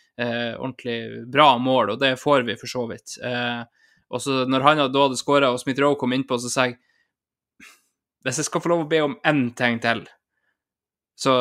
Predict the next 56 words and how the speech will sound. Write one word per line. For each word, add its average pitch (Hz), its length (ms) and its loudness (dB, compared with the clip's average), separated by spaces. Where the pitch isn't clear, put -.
nå 139 80 -4
har 143 140 4
vi 139 80 -2
fått - 340 4
jævla 135 400 8
mye 135 240 4
i 120 80 2
dag, 120 160 -2
men 131 160 -8
skal 143 400 -6
vi 139 80 0
be 151 160 6
om 131 80 0
en 127 240 0
ting 123 200 -4
til, 123 200 -6
så 143 120 -2
måtte 135 280 0
det 110 60 -2
jo 107 80 -6
være 110 180 -4
et - 80 -14
Smith 127 200 -10
Rowe-mål, 120 340 -4
eh, 120 260 -4
for 123 140 -6
å - 20 -14
få 123 300 2
han 131 220 2
liksom, 120 440 -6
eh, 123 80 -8
li-, 131 300 -6
litt 156 320 0
i 123 60 2
gang 127 220 6
igjen. 113 200 -6
Men, 131 240 0
eh, 123 800 2
fem 151 240 6
null 127 240 2
var 123 160 0
det 127 120 0
vi 117 120 -6
fikk, - 300 -2
eh, 123 200 0
og 123 120 -6
vi, 127 140 -6
vi 131 80 -4
skal 123 160 -8
ikke 131 160 -8
klage 127 240 2
på - 80 -10
det. 127 140 -4
Ehm, 120 680 0
vi 139 80 0
kan 143 200 2